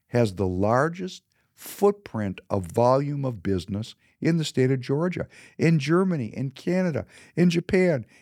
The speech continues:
in the Netherlands, in Switzerland, in France, in Italy, in Australia, in South Africa. There's a lot of global companies domiciled in Atlanta, Georgia.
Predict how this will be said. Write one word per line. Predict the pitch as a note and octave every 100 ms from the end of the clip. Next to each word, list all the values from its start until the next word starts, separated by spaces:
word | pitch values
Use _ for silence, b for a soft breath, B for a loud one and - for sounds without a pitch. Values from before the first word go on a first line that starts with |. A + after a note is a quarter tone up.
| -
in | F3
the | F3
Netherlands, | F3 F#3 F#3+ E3 C#3
in | D3
Switzerland, | D3 - F#3+ - E3+ E3
in |
France, | D#3+ F#3 F#3+ F3
in | E3+
Italy, | F#3+ F#3+ F#3
in |
Australia, | F3+ F3+ - F#3+ G3
in | F#3+
South | F3+ G3 F#3+
Africa. | G3 G3+ G#3+ F#3+ D3 G#2+ b b b -
There's | C4 C#4+
a |
lot | D#3 C3+
of | C3
global | A#2+ E3+ A3+ F3+ E3 _ _ _
companies | - A#3+ C#4+ D#3+ A#2+ B2+ - _ _ D#3 D#3+
domiciled | E3 G#3 C4+ A3 - G2 F#2+ G2 - _ _ _ _ _ -
in | C#3+ A#2+ B2 F3 _ _ _ _ _ _ _ _ _ -
Atlanta, | F#3+ F#3+ F3+ F#3
Georgia. | F3 G3+ A#3 C#4+ -